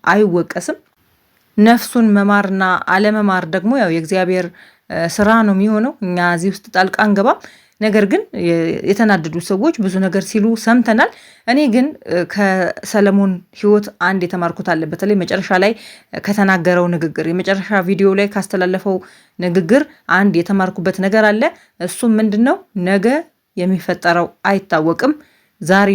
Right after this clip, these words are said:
ኑሩ» ብሏል። እውነት ነው። ነገ ምን እንደሚፈጠር፣ ህይወታችን ላይ ምን ሀፕን እንደሚያደርግ፣ ማን እንደሚሄድ፣ ማን እንደሚመጣ፣ ማንን እንደምናጣ፣ ማንን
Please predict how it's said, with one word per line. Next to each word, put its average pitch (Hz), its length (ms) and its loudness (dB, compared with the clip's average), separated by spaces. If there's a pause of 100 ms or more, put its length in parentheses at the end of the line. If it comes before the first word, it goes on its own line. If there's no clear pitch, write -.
ኑሩ» 196 300 2
ብሏል። 190 340 -2
እውነት 214 300 0
ነው። 240 140 2 (360)
ነገ 190 180 2 (100)
ምን 202 180 4
እንደሚፈጠር፣ 214 760 0 (400)
ህይወታችን 202 500 -2
ላይ 247 220 2
ምን 196 200 0
ሀፕን 208 340 0
እንደሚያደርግ፣ 208 600 2 (440)
ማን 180 220 2
እንደሚሄድ፣ 247 480 2 (100)
ማን 180 260 2
እንደሚመጣ፣ 214 520 0 (440)
ማንን 220 320 4
እንደምናጣ፣ 208 560 2 (340)
ማንን 202 420 2